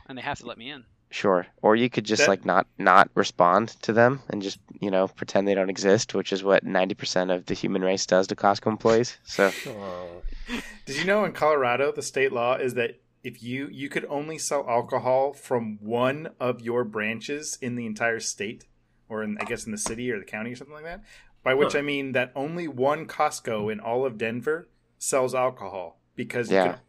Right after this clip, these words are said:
Speaker 3: a liquor license only counts for the, like, one location. You
Speaker 4: Wow.
Speaker 3: can't
Speaker 2: Yeah, that's
Speaker 3: yeah,
Speaker 2: true.
Speaker 3: it's really
Speaker 1: That's
Speaker 3: weird.
Speaker 1: silly.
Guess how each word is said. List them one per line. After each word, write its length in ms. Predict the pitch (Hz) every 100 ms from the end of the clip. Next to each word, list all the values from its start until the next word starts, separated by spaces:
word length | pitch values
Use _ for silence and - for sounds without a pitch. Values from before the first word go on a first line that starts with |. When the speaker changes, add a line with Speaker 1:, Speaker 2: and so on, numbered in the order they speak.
| - 117
Speaker 3:
a 80 |
liquor 300 | 110 135 165
license 460 | 143 147 131 160 - 131
only 200 | 135 127
counts 320 | 127 123 -
for 440 | - 123 120 110 - _ _ _ _ _ _
the, 100 | - 110 107 - -
like, 140 | 120 110
one 640 | 110 120 147 147 135 127 - 127
location. 600 | 113 127 117 - 87 82 _ _ _ -
You 120 | 104
Speaker 4:
Wow. 40 |
Speaker 3:
can't 100 | 120
Speaker 2:
Yeah, 140 | 85 90
that's 260 | 90 -
Speaker 3:
yeah, 100 | 127
Speaker 2:
true. 100 | 117 90
Speaker 3:
it's 120 | 135
really 120 | 175
Speaker 1:
That's 80 | 131
Speaker 3:
weird. 180 | 127 107
Speaker 1:
silly. 840 | - 127 135 151 147 131 117 117